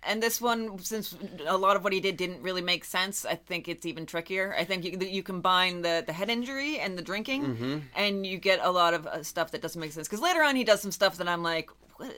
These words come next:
Speaker 1: I don't, I mean, I, that, it's probably good that it ended up this way, but also, what the hell?"
Speaker 2: Yeah.
Speaker 1: So,
Speaker 2: So
Speaker 1: so yeah.
Speaker 2: Doc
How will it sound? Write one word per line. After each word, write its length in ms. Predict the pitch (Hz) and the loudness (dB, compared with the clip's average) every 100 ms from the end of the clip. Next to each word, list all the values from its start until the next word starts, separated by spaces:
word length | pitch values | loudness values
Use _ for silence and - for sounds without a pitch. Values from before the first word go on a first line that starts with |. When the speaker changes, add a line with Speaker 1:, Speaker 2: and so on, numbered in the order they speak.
| 50 - - | -16 -18 -10
Speaker 1:
I 80 | 233 | -8
don't, 320 | 247 247 240 - | -6 -6 -6 -4
I 60 | |
mean, 160 | 240 254 | 0 0
I, 140 | 240 | 0
that, 240 | 226 247 233 | 0 0 0
it's 240 | 185 202 | -6 -12
probably 300 | - 277 269 | 0 0 0
good 220 | 226 277 | 0 0
that 140 | 254 285 | 2 2
it 80 | 294 | 2
ended 220 | 294 311 | 2 2
up 140 | 311 | 2
this 160 | 302 285 | 0 2
way, 280 | 320 320 339 | 6 6 4
but 220 | 269 262 | 2 6
also, 400 | 208 254 - 294 | 6 6 4 0
what 240 | 247 285 - | 0 -6 -8
the 80 | |
hell?" 580 | - - 240 247 285 - | -18 -6 0 2 4 4
Speaker 2:
Yeah. 340 | 143 143 110 95 - | 6 6 4 0 -6
Speaker 1:
So, 340 | - 262 240 | 2 6 6
Speaker 2:
So 120 | 190 | 6
Speaker 1:
so 80 | 202 | 4
yeah. 280 | 233 170 143 | 4 2 8
Speaker 2:
Doc 320 | 156 202 233 | 8 8 4